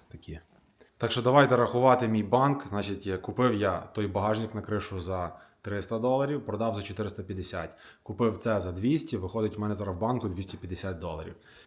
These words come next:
Двісті п'ятдесят доларів, але в мене є цей стіл, який потенційно я хочу продати за вісімсот доларів. Не знаю, чи получиться. Сподіваюсь, що так. Зараз буду пробувати робити полички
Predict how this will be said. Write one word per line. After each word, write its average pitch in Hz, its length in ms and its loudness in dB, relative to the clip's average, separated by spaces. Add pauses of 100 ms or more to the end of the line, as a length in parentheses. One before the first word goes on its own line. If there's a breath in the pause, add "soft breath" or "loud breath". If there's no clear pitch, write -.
Двісті 117 320 -4
п'ятдесят 110 360 2
доларів, 170 440 6
але 131 400 6
в 110 100 -4
мене 113 200 2
є 113 140 2
цей 107 160 -4
стіл, 139 340 -2
який 104 220 -6
потенційно 104 640 -4
я 95 180 -4
хочу 92 280 -8
продати 104 360 -2
за 95 140 -4
вісімсот 95 520 -6
доларів. 87 320 -10
Не 98 120 -10
знаю, 95 200 -8
чи 95 100 -16
получиться. 135 540 -8 (460 loud breath)
Сподіваюсь, 98 460 -4
що - 120 -10
так. - 280 -14 (180)
Зараз 110 260 0
буду 107 240 -2
пробувати 110 640 2
робити 101 340 -2
полички 110 640 -2